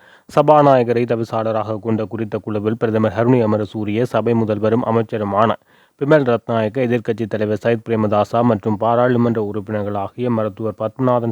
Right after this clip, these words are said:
சத்தியலிங்கம், சட்டத்தரணி ஹசன நாணயக்கார, மருத்துவர் நிகால் அபேசிங்க ஆகியோர் உறுப்பினர்களாக நியமிக்கப்பட்டுள்ளனர்.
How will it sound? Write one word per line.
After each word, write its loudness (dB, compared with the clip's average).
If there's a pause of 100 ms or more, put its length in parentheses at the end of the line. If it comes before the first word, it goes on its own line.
சத்தியலிங்கம், -4 (480)
சட்டத்தரணி -2
ஹசன -4
நாணயக்கார, -2
மருத்துவர் -2
நிகால் -2
அபேசிங்க -6
ஆகியோர் -6
உறுப்பினர்களாக -6
நியமிக்கப்பட்டுள்ளனர். -4